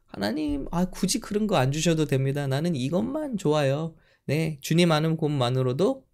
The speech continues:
예, 좋습니다." 아니라, "주님, 먼저 그 나라와 그 의를 구하는 자들에게 모든 것을 더해 주시는 주님,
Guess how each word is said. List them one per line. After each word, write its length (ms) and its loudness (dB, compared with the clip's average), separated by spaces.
예, 240 -6
좋습니다." 600 -4
아니라, 440 -4
"주님, 460 -2
먼저 380 6
그 120 0
나라와 480 2
그 280 4
의를 280 2
구하는 280 -2
자들에게 420 -6
모든 360 0
것을 300 -4
더해 300 4
주시는 360 -2
주님, 420 0